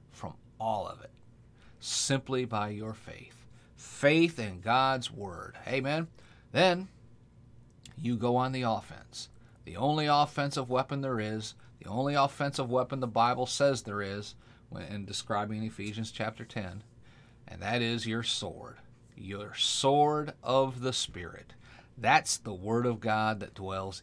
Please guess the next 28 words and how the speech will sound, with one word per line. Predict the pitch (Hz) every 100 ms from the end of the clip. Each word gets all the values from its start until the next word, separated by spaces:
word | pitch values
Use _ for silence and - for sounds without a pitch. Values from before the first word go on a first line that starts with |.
| -
in | 196 208 196 135
you. | 110 92 78 - - - - - - - - - -
That | 139 175
is | 156 117
where, | 131 139 139 -
that, | - 170 - 139
this, | 165 -
that's | - -
the | - 147
only | 170 208 202 170 135 - -
place | 151 139 120
there | - 127 127
where | 120 113
you | 113 135
have | 117 127 127
the | 120
word | 120 127 131 127 -
in | 113 113 107
you. | 87 - - - - - 104
That | 139
only | 147 165 170
comes | - 156 165
about | 143 120 110 -
studying | - - - 107 110 107 117 123 - -
the | -
word. | 151 190 160 107 - - - -
Then | 92 139 175 208 214 - -
and | 202